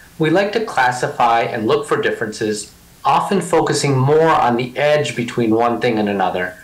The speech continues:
rather than looking at the whole together. The practice of medicine itself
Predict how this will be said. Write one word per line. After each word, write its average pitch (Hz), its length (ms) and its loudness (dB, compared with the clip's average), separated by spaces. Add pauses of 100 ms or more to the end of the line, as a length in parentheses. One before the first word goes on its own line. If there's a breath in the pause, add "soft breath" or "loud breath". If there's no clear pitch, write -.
(240 loud breath)
rather 131 360 2
than 113 200 0
looking 113 260 -2
at 107 80 -2
the 107 120 -4
whole 107 300 0
together. - 520 -6 (1120)
The 139 60 -6
practice 196 540 -2
of 143 140 0
medicine 123 400 0
itself - 600 -2